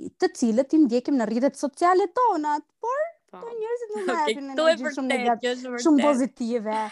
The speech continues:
Speaker 1: Kështu që unë, ja jap Ermit këtë sfidë dhe nuk është fare as tur pas zor që ti heqësh këto njerëz nga vetja, sepse fundja ty s'të bëjnë të ndihen,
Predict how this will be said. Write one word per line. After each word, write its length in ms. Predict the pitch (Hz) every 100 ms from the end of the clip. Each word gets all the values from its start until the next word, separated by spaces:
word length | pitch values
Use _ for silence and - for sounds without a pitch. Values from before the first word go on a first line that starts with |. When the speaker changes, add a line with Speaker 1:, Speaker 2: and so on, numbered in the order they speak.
| - - - _
Speaker 1:
Kështu 300 | _ - 349
që 220 | 349 339 302
unë, 360 | 285 311 302 277 262 247 226 214 214 - _
ja 200 | 226 233
jap 240 | 240 233 247
Ermit 340 | 220 214 202
këtë 200 | - 208
sfidë 420 | 196 - 294 269 214
dhe 180 | 226 208
nuk 240 | 202 233 -
është 400 | 254 254 - _
fare 320 | 262 247 226 214 - _ _ _ _ _ -
as 180 | 262 -
tur 260 | 330 320
pas 220 | 277 285
zor 260 | 254 285 320
që 160 | 311 233
ti 100 | 240
heqësh 360 | 262 233 -
këto 140 | - 254
njerëz 260 | 247 254 254
nga 120 | 254
vetja, 340 | 247 277 339
sepse 320 | 339 302 - 311
fundja 520 | - 320 320 349 330 - - _ _ _ _ _ -
ty 80 | 403
s'të 160 | - 415
bëjnë 320 | 403 415 440
të 120 | 427
ndihen, 400 | 403 330 359 403